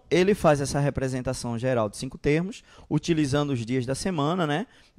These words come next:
Como vocês estão vendo aí, né? X menos quatro, x menos dois, x, que é o termo central, x mais dois e x mais quatro. Quando você faz a soma dessa expressão, e ele diz que é igual a setenta, a soma, então você vai encontrar x igual a quatorze.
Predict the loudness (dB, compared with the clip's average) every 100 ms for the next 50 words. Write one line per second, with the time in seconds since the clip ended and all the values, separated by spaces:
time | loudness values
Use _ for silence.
0 | -2 -2 0 -2 -2 -2 -2 0 4 4
1 | 4 0 -4 -2 -2 -2 -2 -4 -6 0
2 | 2 2 0 -8 -6 -6 -6 -2 0 0
3 | -2 -8 -20 -20 -12 -6 0 0 2 0
4 | 2 0 0 -4 -2 2 2 0 -4 -6
5 | -2 -4 -2 -2 -2 -2 -6 -6 -6 -6
6 | 0 0 0 -8 -18 -20 -20 -4 -2 0
7 | 0 2 2 2 0 0 2 2 2 2
8 | 0 -2 -6 -6 -8 -6 -2 -2 -2 _
9 | -20 _ 2 4 4 4 0 0 0 4
10 | 4 2 -4 -2 -2 0 -2 -4 -4 -2
11 | -2 -2 -4 _ _ -6 0 0 0 -2
12 | 0 -2 -2 -4 -2 -2 -2 -4 2 2
13 | 2 -2 -2 0 0 -2